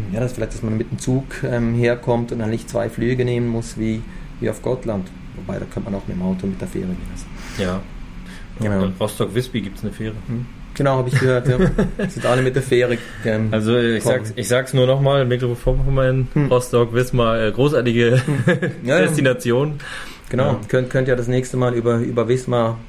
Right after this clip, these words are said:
Speaker 1: fahren.
Speaker 2: Genau.
Speaker 1: Gefällt mir sehr gut hier und dann Zwischenstopp hier und dann mit der Fähre.
Speaker 2: Ja.
Speaker 1: Hm.
Speaker 2: Könntest du dir vorstellen,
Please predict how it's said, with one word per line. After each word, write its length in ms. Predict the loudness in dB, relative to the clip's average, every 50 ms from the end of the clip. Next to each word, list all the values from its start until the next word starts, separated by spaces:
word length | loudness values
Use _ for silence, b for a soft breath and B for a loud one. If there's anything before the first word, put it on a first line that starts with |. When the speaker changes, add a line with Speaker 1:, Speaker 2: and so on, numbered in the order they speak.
| -18 -18 -10
Speaker 1:
fahren. 440 | -4 0 0 0 0 0 -4 -4 -2
Speaker 2:
Genau. 280 | 0 2 2 2 2 2 2
Speaker 1:
Gefällt 220 | 2 2 0 0
mir 340 | 0 0 0 2 0 0 -2 -6 -12 B B B B B
sehr 280 | -6 0 2 2 2
gut 280 | 2 0 -2 -2 -2 -4
hier 260 | -2 0 0 0 0 -2 -2
und 240 | -4 -4 -4 -4
dann 340 | -4 -2 0 0 0 -2 -2 -6 B B B B B B B B B -20 -20
Zwischenstopp 680 | -14 -8 -6 -4 -4 -4 -6 -4 -2 0 0 0 0
hier 220 | -2 -2 0 0 0
und 160 | -2 -2 -2
dann 100 | 0 0
mit 140 | 0 0 -2
der 80 | -2
Fähre. 340 | -2 -2 -2 -2 -2 -4 -4 -6 -6 -6
Speaker 2:
Ja. 160 | -6 -6 -6 -6 -10 -10 -8
Speaker 1:
Hm. 140 | -8 -8 -8 B B B B B B
Speaker 2:
Könntest 340 | 0 0 2 0 0 0
du 60 | 0 0
dir 120 | 0 0
vorstellen, 640 | 2 2 2 2 2 0 0 2 2 2 0 -2